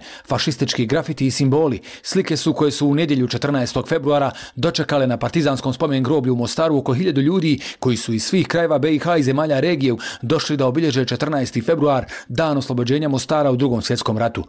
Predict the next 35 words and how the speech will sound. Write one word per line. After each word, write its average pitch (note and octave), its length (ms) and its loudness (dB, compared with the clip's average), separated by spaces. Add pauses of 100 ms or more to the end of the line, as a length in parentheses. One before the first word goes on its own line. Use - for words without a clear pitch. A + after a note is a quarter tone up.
(280)
U C3 80 2
mostarskom D3+ 480 0
Sabnoru D#3 440 2
kažu D3+ 300 2
da C#3+ 80 2
je C#3 80 2
to F3 140 2
već E3 220 0
treći D3+ 380 0
atak C3 280 -2
na B2 120 0
groblje B2+ 320 2
u A2+ 80 0
posljednje A#2+ 380 0
tri C3 200 0
godine. B2 340 0 (300)
Član D#3 280 2
Sabnora, C#3 460 0
devedesetogodišnji B2+ 880 0
Radmilo C#3+ 400 0
Braca C#3+ 360 0
Andrić, C#3+ 360 2
koji C3+ 160 2
je C3 80 2
početkom C#3 460 0
sedamdesetih C#3 680 0
bio D#3 160 2
gradonačelnik D3 600 0
Mostara, D3+ 420 0 (340)
podsjeća D3+ 460 0
da B2 120 2
je B2 80 2
nakon C#3+ 480 0
posljednjeg C#3+ 420 0
rata D3+ 260 0